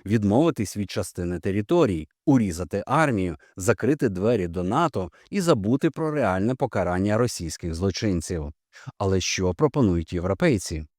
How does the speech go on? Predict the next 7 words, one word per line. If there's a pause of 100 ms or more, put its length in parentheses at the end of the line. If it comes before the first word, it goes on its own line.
(180)
Почнемо
з
декларації
про
визнання
суверенітету
України.